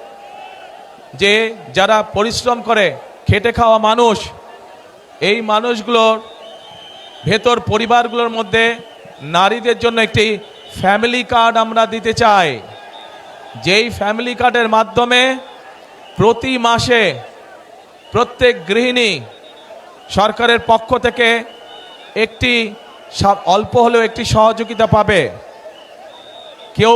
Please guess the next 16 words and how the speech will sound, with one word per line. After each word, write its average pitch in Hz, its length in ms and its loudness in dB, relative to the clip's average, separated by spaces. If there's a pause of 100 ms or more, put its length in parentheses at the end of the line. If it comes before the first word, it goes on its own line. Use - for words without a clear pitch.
(100)
কেউ 247 220 4
বলছে 233 440 2 (1120)
যে 165 120 -2
এই 202 180 2
অল্প 208 260 0 (140)
সহযোগিতা 226 560 0
কি 233 180 -2 (500)
সংসার 196 480 2
চলবে? 240 320 2 (1040)
আমরাও 214 420 2
জানি 226 240 -2
চলবে 226 360 0
না, 220 160 2
কিন্তু 202 300 -6
চার 214 300 2
সপ্তাহে, 220 500 2